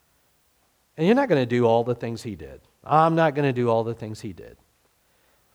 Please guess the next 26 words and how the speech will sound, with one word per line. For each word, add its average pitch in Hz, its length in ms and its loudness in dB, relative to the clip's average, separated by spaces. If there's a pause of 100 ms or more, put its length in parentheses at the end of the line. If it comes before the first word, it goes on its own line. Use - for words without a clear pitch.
(120)
But 123 120 2
my 135 160 0
mission 143 500 2
is 107 180 -6
in 117 120 -4
the 113 60 -6
scope 113 340 -4
of 131 140 -10
his 214 260 -2
mission, 92 460 -10
and 123 180 -4
your 214 240 6
mission 185 500 2 (220)
is 135 160 -6
in 135 120 2
the 156 80 2
scope 110 420 -2
of 151 140 0
his 202 220 0
mission. 90 460 -10 (200)
It's - 100 -10
not 277 160 6
as 151 100 6
great, 170 500 2
but 151 140 4
the 175 100 0